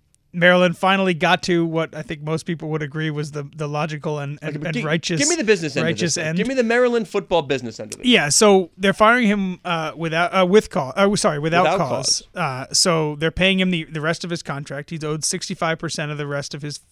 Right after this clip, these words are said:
Speaker 1: five-year deal. Depending on how you read the contract, I see it as about five and a half million dollars. So they have to pay that. There's certainly a chance of further lawsuit, right? If he wants to sue for defamation over the whole process,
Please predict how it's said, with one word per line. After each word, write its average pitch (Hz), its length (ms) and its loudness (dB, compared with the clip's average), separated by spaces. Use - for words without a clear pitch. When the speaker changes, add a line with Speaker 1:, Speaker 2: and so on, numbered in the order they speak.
Speaker 1:
five-year 139 380 -6
deal. 165 360 0
Depending 160 300 -4
on 143 80 -4
how 143 120 -2
you 139 420 -6
read 202 280 0
the 185 60 0
contract, 165 680 -2
I 160 120 -8
see 156 240 -6
it 147 60 -6
as 147 160 -6
about 131 260 -10
five 135 220 -8
and 131 80 -8
a 135 40 -8
half 127 180 -12
million 113 240 -14
dollars. 71 400 -16
So - 120 -10
they 160 80 -2
have 196 200 4
to 185 60 -2
pay 143 200 -4
that. 110 260 -14
There's - 140 -8
certainly 180 400 0
a 170 60 0
chance 160 400 -2
of 143 440 -8
further 170 440 -2
lawsuit, 135 500 -8
right? 143 260 -8
If 147 140 -10
he 160 140 -6
wants 151 300 -6
to 156 100 -8
sue 156 240 -4
for 147 160 -10
defamation 165 600 -4
over 151 200 -6
the 139 100 -6
whole 131 140 -8
process, 165 600 -6